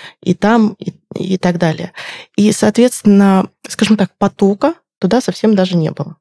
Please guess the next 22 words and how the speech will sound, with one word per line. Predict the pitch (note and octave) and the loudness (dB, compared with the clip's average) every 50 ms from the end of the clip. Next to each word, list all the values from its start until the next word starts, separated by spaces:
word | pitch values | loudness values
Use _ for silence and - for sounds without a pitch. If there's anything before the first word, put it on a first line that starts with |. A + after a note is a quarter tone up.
| _ - | _ -6
Потому | - - G#3 G#3+ A#3 | -2 2 2 2 2
что | A#3 - - A3 G#3 - - | 2 0 0 0 0 2 2
люди, | G3 G3 A#3+ C#4+ D#4+ - - G3+ G3+ G3+ - | 0 2 2 2 0 0 0 0 0 0 0
они | G3 F#3+ G3+ A3 A#3 | 2 2 4 4 4
не | A#3 A3 G#3 G#3+ A#3 - | 4 4 4 4 2 0
ищут | - G#3 G#3 - - - - - | 0 -2 -2 -2 -2 -4 0 2
медиацию. | G3 F#3 F3+ - F3+ E3+ D#3+ - - - - F3+ - F3+ _ _ _ | 2 2 2 2 0 -2 -2 -4 -10 -16 -16 -16 -16 -18 _ _ _
Люди | - A3 C#4+ D4+ C#4+ | 2 2 2 2 2
ищут | - - G#3+ A3+ - A#3+ A#3 - | 0 0 0 2 2 0 0 2
решение | F#3+ F3+ - - A3+ B3+ A#3 | 0 0 2 2 2 2 2
своей | - - F3+ | 0 -2 -2
проблемы. | F#3 - E3+ D#3 D3+ D3+ D3 D3+ D3 - _ _ - | -2 -2 -4 -2 -2 -2 -2 -4 -6 -14 _ _ -2
А, | F3+ F3 F3 E3+ - - | 0 0 2 0 0 -2
всем | - - A#3+ A3+ G3 | 0 2 4 4 4
известно, | F3 F3+ F3+ E3 D#3 - - E3 | 4 2 0 0 0 -2 -6 -6
что | - - - F3 E3 D#3 D3+ - - _ - | -4 -2 0 2 2 2 0 -2 -4 _ -6
такие | - - - - | -6 -2 -2 -2
проблемы | - F3+ F#3 F#3 F3+ E3 D#3 | 0 0 2 2 4 4 4
можно | D#3+ D#3 D#3 - F3 | 2 0 2 0 0
решать | F3 - - F3 E3 D#3 | -2 0 -2 -2 -2 -4
через | - - F3+ E3+ D#3 D#3+ | -2 -6 -4 -4 -4 -4
юристов, | D#3+ D#3+ D3+ - - - - B3 - - | -4 -4 -4 -6 -8 -4 -4 -4 -4 -6